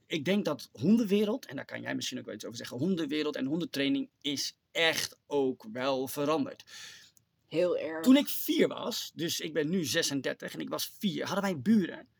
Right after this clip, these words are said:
Speaker 1: Weet je wat die deden met hun hond? Die deden de voordeur open. De hond ging letterlijk de straat op. Die ging gewoon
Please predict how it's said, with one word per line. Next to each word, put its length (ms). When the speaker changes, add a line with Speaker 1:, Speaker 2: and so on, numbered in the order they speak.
Speaker 1:
Weet 160
je 60
wat 100
die 100
deden 260
met 140
hun 100
hond? 240
Die 120
deden 240
de 80
voordeur 440
open. 300
De 80
hond 340
ging 260
letterlijk 600
de 140
straat 460
op. 120
Die 120
ging 260
gewoon 360